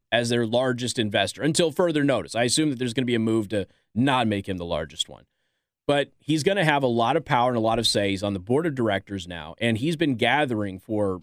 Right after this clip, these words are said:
you know, some time on his Twitter profile, if you follow him. He's been gathering all of these suggestions from people on what needs to be fixed on Twitter.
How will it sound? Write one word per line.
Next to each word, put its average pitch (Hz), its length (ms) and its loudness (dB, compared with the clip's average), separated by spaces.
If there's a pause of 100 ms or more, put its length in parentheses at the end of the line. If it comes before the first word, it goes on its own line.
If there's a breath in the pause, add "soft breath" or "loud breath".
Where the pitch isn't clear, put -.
you 113 80 -2
know, 104 100 0
some 147 300 2
time 147 440 0
on 107 180 -4
his 101 220 -2
Twitter 190 280 0
profile, 101 480 -2
if 98 100 -8
you 101 80 -16
follow 147 380 0
him. 73 260 -18 (500)
He's 139 200 0
been 151 220 2
gathering 127 600 0
all 151 300 0
of 143 100 -4
these 143 180 -2
suggestions 127 800 -2
from 107 160 -6
people 107 380 -4
on 113 160 -4
what 127 220 -2
needs 131 200 0
to - 80 -14
be 120 100 -2
fixed - 380 -4
on 104 140 -2
Twitter. - 400 -4